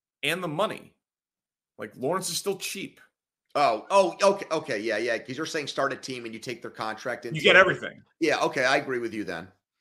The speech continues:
Speaker 1: Yeah.
Speaker 2: How about Lamar Jackson?
Speaker 1: No, I, I think it's, I think it's Lawrence.
Speaker 2: Yeah, I'd
Speaker 1: Same
Speaker 2: rather have
Speaker 1: thing.
Speaker 2: him too.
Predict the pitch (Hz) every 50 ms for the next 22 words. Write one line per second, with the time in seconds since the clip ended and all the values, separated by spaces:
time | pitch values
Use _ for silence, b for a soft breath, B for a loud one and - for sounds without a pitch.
0 | _ - 131 135 113 - - - - 160 175 175 160 156 160 156 147 143 135 123
1 | 139 139 147 143 - 123 78 69 - _ _ _ _ _ _ _ _ _ _ _
2 | _ _ _ _ _ _ _ _ _ _ _ _ _ _ _ - 131 156 170 139
3 | 117 117 117 117 104 - 123 123 135 143 139 139 135 - - 113 127 120 135 139
4 | 139 135 139 117 131 147 143 - - - - - - - - - - 107 107 98
5 | 127 127 127 98 92 90 87 - 76 - - - 76